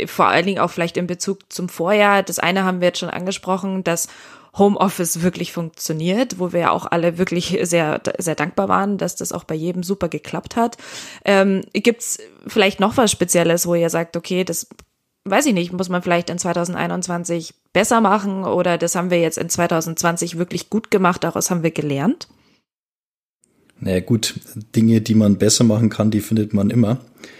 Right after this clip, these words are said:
Speaker 2: Äh, ich glaube, das ist ja auch das, was uns antreibt. Äh, wirklich, das soll auch nicht so lak-, komisch klingen. Wir hinterfragen uns ja ständig und überlegen, wie wir Dinge besser machen können. Und ich glaube, deswegen bleiben wir auch gut. Ähm,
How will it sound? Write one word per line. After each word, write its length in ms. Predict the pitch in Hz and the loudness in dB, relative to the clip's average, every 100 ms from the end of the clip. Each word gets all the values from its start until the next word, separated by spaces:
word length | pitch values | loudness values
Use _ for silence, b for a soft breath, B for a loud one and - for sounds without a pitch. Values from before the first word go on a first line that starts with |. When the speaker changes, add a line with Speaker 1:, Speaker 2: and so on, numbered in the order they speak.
| B B B _ _ | B B B _ _
Speaker 2:
Äh, 180 | 104 98 | -10 -8
ich 160 | 104 - | -8 -4
glaube, 480 | 101 101 104 101 95 | 0 4 4 2 0
das 200 | - 101 | -4 -4
ist 140 | 101 104 | -2 2
ja 80 | |
auch 140 | 101 - | 0 0
das, 200 | - - | -4 -2
was 160 | 101 | -2
uns 160 | 98 - | -2 -2
antreibt. 600 | 104 107 90 98 - - | -2 -2 -2 -2 -4 -10
Äh, 140 | 117 101 104 - | -8 -10 -12 -14
wirklich, 420 | 113 110 104 - | -8 -2 -2 -2
das 140 | - | -2
soll 140 | - 104 | 0 2
auch 140 | 104 | 2
nicht 180 | 107 - | 0 -2
so 140 | 101 | 0
lak-, 480 | 95 95 - - - | 0 -2 -6 -12 -12
komisch 340 | - 110 - | -2 0 0
klingen. 420 | - 113 113 120 - 104 | 2 4 6 4 2 -2
Wir 140 | 104 | 0
hinterfragen 500 | 101 104 - 95 101 | 0 0 0 0 2
uns 140 | 104 - | 0 0
ja 80 | 95 | -2
ständig 420 | - 98 107 107 | 0 0 0 0
und 80 | 101 | -2
überlegen, 400 | 104 95 98 101 | 0 0 0 0
wie 140 | 95 | 0
wir 80 | 101 | 0
Dinge 240 | 101 101 | 2 0
besser 260 | 101 98 92 | 2 2 2
machen 220 | 92 92 | 0 -2
können. 340 | - 98 107 B B B B B - | -2 0 -2 B B B B B -10
Und 60 | 101 | -10
ich 120 | - | -4
glaube, 280 | 98 95 98 | 0 0 0
deswegen 800 | 95 98 92 92 - - - - | 0 0 0 -2 -4 -14 -14 -8
bleiben 300 | 95 98 110 | 0 2 4
wir 160 | 101 - | 2 0
auch 100 | - | -2
gut. 280 | 110 - B B B B B B _ - | -2 -2 B B B B B B _ -4
Ähm, 420 | 101 98 98 | 0 2 2